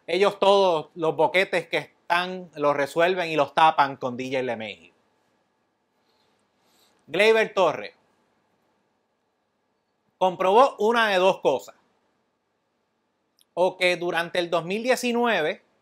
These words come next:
que fue cuando se indicó que los Yankees estaban usando algún tipo de objeto, algún tipo de esquema para obtener las señales y saber cuáles eran los, los lanzamientos que ve-, que venían,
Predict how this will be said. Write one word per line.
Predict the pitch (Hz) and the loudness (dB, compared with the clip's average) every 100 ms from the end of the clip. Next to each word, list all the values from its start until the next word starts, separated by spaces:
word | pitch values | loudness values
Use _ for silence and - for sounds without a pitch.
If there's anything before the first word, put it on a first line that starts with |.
| _ | _
que | 147 | -12
fue | - 143 | -8 -6
cuando | 151 175 180 | -4 -4 -4
se | 170 165 156 | -4 -6 -6
indicó | 156 147 165 165 | -8 -10 -8 -6
que | 165 | -6
los | 160 | -6
Yankees | 147 147 170 156 | -8 -10 -10 -10
estaban | - 139 143 | -6 -6 -6
usando | 151 - 151 156 143 123 _ _ _ - | -10 -8 -8 -8 -10 -12 _ _ _ -12
algún | 123 123 135 131 | -10 -8 -10 -10
tipo | 147 143 151 | -12 -8 -6
de | 143 139 131 123 117 107 98 95 85 _ _ _ _ _ | -6 -6 -4 -6 -6 -10 -12 -16 _ _ _ _ _ _
objeto, | 151 151 143 175 185 185 165 151 139 131 | -6 -6 -2 -2 -2 -2 -2 0 -2 -2
algún | 127 123 139 | -4 -4 -8
tipo | 143 170 165 | -8 -6 -4
de | 151 | -4
esquema | - 165 160 143 127 _ _ _ _ _ _ - | -6 -6 -4 -6 -12 _ _ _ _ _ _ -2
para | 156 165 | 0 0
obtener | 165 160 143 143 | -2 -6 -6 -4
las | 156 | -6
señales | - 156 156 170 | -6 -8 -6 -6
y | 165 | -8
saber | 160 151 139 147 | -6 -4 -4 -4
cuáles | 151 139 147 | -4 -6 -6
eran | 147 | -8
los, | 143 131 143 143 | -8 -10 -10 -10
los | 143 139 | -6 -4
lanzamientos | 139 135 143 127 131 151 | -4 -6 -12 -12 -12 -12
que | - 147 | -10 -6
ve-, | 151 156 _ - | -6 -8 _ -10
que | 151 | -8
venían, | 156 165 127 135 | -8 -8 -10 -12